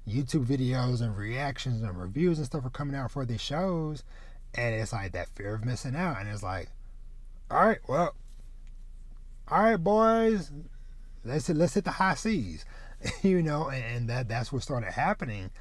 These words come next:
and stuff. So, but, um, but anyway, I'm happy the episode's on there now. I hope that Saturday morning when I wake up, the episode is there, 'cause they already had it on the app of like, "Hey, Saturday,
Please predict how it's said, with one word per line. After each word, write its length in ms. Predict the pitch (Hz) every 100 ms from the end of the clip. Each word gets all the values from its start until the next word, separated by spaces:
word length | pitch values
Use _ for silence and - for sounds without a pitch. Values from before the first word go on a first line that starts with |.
| - - - -
and 220 | - 135 -
stuff. 340 | - 139 127
So, 320 | - 127 127
but, 180 | 117 123
um, 540 | 135 131 123 117 107 90
but 100 | 160
anyway, 300 | 175 92 78 - - - - - -
I'm 120 | 113
happy 220 | 131 180
the 80 | 160
episode's 360 | 165 131 170 147
on 120 | 147
there 100 | 147
now. 640 | 135 131 127 127 127 127 123
I 180 | 104 98
hope 180 | 117 -
that 160 | 110
Saturday 360 | - 139 139 156
morning 340 | 156 175 160
when 120 | 151 147
I 40 |
wake 300 | 131 127 120
up, 220 | 123 117
the 120 | -
episode 300 | 85 - 139
is 140 | 143 139
there, 340 | 135 127 127 123
'cause 120 | 98
they 100 | 85
already 260 | 107 117
had 240 | 104 131 127
it 140 | 123 - - - - -
on 240 | 113 120
the 180 | 113 107
app 340 | 120 123 120
of 140 | 98 95
like, 220 | 90 101
"Hey, 220 | 180 110
Saturday, 680 | - - 180 156 110 85